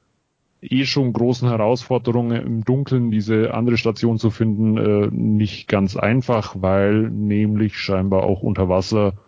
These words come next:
äh, ja, noch andere Gefahren, äh, auf das Team lauern. Ja. Ähm,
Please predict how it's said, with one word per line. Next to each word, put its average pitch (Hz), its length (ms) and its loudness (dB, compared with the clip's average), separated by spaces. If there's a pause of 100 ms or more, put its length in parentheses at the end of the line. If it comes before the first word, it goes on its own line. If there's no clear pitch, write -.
(500)
äh, 101 260 0 (140)
ja, 95 320 0 (200)
noch - 440 -2 (400)
andere 110 420 0
Gefahren, 95 800 -2 (160)
äh, 101 220 -2 (440)
auf 98 380 -2 (480)
das - 240 0
Team 135 260 2
lauern. 85 480 2 (720)
Ja. 98 240 0 (1160)
Ähm, 113 440 2